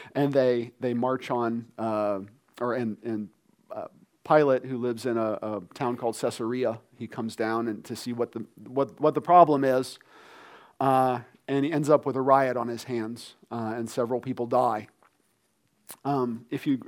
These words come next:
if you turn to Luke thirteen really quickly, uh, this is a different event, uh, but Jesus is asked about it. "There were present at that season some that told Jesus,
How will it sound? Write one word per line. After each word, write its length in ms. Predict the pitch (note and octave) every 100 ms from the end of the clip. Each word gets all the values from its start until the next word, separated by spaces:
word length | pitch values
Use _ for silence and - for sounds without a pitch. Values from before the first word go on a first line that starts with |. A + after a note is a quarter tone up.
| -
if 160 | C#3
you 80 | C#3+
turn 280 | - E3 D#3+
to 120 | -
Luke 320 | C3 C3+ D3 -
thirteen 640 | D3+ - - C#3 D3 F3+ _ -
really 260 | D3+ D#3+
quickly, 420 | D#3+ F3 F3 G3 G#3+ _ - - - - - - - _ _ _ _ _ _ _ C3+
uh, 240 | C3 A#2+
this 240 | B2 E3+ F#3
is 120 | E3
a 80 | D3
different 400 | C#3 F#3+ F#3 - _ _ _ _ _ _ -
event, 520 | C#3+ D3 D3 C3+ - - _ _ _ -
uh, 380 | B2+ B2 B2 B2+
but 220 | A#2+ B2+
Jesus 420 | A#2+ D3 C3+ B2
is 140 | B2 A2+
asked 400 | C3+ D3 - C#3
about 260 | A#2+ G#2+
it. 160 | A2+ - _ _ _ _ _ _ - - _ - _ _ _ _ _ _ _ _ _ _ _ _ -
"There 140 | F3+
were 100 | F3+
present 380 | F3+ G3 G3 G#3
at 100 | E3
that 180 | E3+ E3
season 440 | - F3+ D#3 D3
some 320 | C#3 F3+ E3+ D#3
that 160 | C#3
told 440 | - E3+ D#3+ C#3 B2
Jesus, 600 | C#3+ B2+ C3 D#3 -